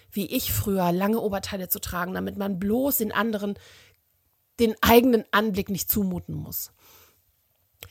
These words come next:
Was sage ich, wenn mich jemand kritisiert in der Öffentlichkeit? Also ich hab irgendwann gemler-, gelernt, mir so ein paar Sprüche zurechtzulegen.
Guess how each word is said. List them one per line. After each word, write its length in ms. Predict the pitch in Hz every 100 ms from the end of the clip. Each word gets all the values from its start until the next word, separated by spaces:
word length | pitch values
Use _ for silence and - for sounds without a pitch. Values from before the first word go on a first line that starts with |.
| - _ _ _ _ _ _
Was 160 | - 208
sage 320 | 208 240 294
ich, 240 | 330 294 -
wenn 380 | 254 247 247 - _ _ _ _ _
mich 220 | 226 220
jemand 300 | 214 220 220
kritisiert 600 | - 220 202 175 208 247
in 100 | 220
der 120 | 196
Öffentlichkeit? 840 | - 220 254 240 - - 233 233 -
Also 100 | 190
ich 160 | 202 240
hab 160 | - -
irgendwann 400 | 233 262 226 220
gemler-, 600 | 196 190 185 180 190 202 214
gelernt, 520 | 208 190 196 247 240
mir 60 | 214
so 100 | 196
ein 40 |
paar 160 | - 170
Sprüche 360 | - 247 -
zurechtzulegen. 960 | - - - - - 156 170 170 208